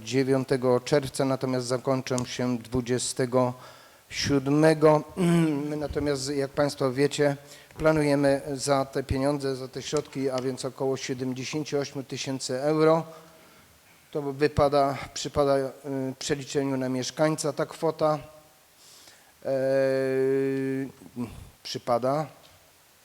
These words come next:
e, jest wyliczona w związku z liczbą mieszkańców.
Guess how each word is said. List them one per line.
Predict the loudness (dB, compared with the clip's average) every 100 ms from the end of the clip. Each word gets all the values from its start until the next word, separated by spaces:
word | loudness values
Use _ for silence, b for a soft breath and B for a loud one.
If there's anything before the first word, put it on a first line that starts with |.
| _
e, | -4 0
jest | 0 0
wyliczona | -2 -2 2 2 4 2 -2 -10 -14
w | -10
związku | -4 -4 -2 0 0 -2
z | -4
liczbą | -4 0 2
mieszkańców. | 2 0 0 0 0 -2 -4 -4